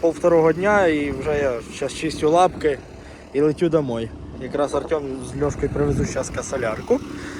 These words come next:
І <clears throat> скажу вам, який розход на весенній культивації. Ну, тут, скоріше всього, дисковка, не оранка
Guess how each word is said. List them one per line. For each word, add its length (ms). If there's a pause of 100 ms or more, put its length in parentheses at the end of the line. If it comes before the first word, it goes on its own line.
(120)
І 400 (560)
<clears throat> 600
скажу 360
вам, 180
який 320 (320)
розход 440
на 120
весенній 560
культивації. 720 (260)
Ну, 100
тут, 100
скоріше 240
всього, 260
дисковка, 560
не 120
оранка 680